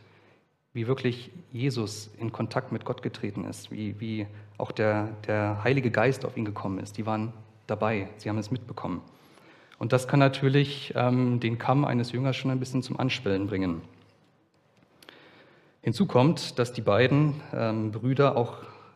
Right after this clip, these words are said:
ähm, recht impulsiv und voller Eifer zu sein scheinen. Ähm, daher auch der Beiname, den Jesus ihnen gegeben hat,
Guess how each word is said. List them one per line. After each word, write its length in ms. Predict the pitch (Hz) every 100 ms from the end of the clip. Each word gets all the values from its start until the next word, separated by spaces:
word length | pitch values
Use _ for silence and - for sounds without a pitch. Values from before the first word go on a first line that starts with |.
| -
ähm, 240 | 113 117
recht 260 | 117 113 -
impulsiv 560 | 123 - 113 110 170 -
und 140 | 120
voller 300 | - 120 -
Eifer 340 | 147 156 104
zu 140 | 98 101
sein 260 | 95 92
scheinen. 480 | 98 - 85 87 85 - - - - - _ _ _ -
Ähm, 300 | 107 110 110
daher 260 | 107 120 123
auch 140 | 127
der 100 | 117
Beiname, 460 | 110 123 131 113 107
den 160 | 110
Jesus 320 | 110 127 120
ihnen 80 | 123
gegeben 400 | 113 107 127 107
hat, 240 | 98 -